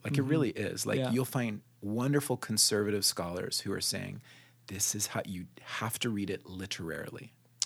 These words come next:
Speaker 2: Yeah, and what role, uh, sorry, I, I know we're gonna move on here
Speaker 1: Yeah.
Speaker 2: quickly too. I, I know, I remember, again, another experience. I had a, a friend, <clears throat> excuse me, once say to me,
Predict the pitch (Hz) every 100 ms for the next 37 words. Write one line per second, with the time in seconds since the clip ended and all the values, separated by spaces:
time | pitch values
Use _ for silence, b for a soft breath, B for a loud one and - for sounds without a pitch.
0 | B B B B B - 190 180 147 151
1 | 160 220 156 147 143 143 131 - 139 151
2 | 120 101 107 131 127 123 123 117 123 113
3 | 110 107 104 131 117 131 131 143 147 147
4 | 135 127 139 127 123 123 123 113 113 113
5 | 113 - 113 110 - 110 127 - - 170
6 | - 160 147 139 - 196 156 - 165 143
7 | 135 139 143 127 127 123